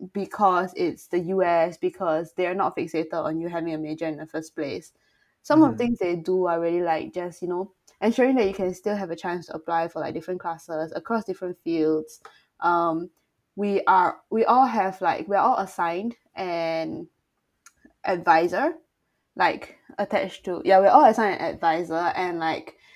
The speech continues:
Speaker 1: there's, this advisor is often not major specific. So, like,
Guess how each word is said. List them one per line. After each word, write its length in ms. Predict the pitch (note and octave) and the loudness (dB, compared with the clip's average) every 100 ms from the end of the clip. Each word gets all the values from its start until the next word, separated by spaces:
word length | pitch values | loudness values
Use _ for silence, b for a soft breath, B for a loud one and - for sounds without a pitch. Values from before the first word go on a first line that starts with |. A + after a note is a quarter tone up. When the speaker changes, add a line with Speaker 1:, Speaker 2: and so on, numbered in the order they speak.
| b b | b b
Speaker 1:
there's, 280 | G3 A3 A3+ | -2 2 4
this 180 | G#3+ A#3 | 2 2
advisor 400 | F#3+ F#3 F#3 F#3+ | 0 0 0 -2
is 100 | F3 | -4
often 260 | F3+ F#3 F#3 | -6 -6 -6
not 140 | E3 | -6
major 320 | E3+ E3 E3+ | -6 -6 -6
specific. 560 | E3+ - D#3+ E3+ D3 - _ _ | -8 -12 -12 -10 -10 -10 _ _
So, 140 | - | 2
like, 320 | A#3+ F3+ - | 8 8 6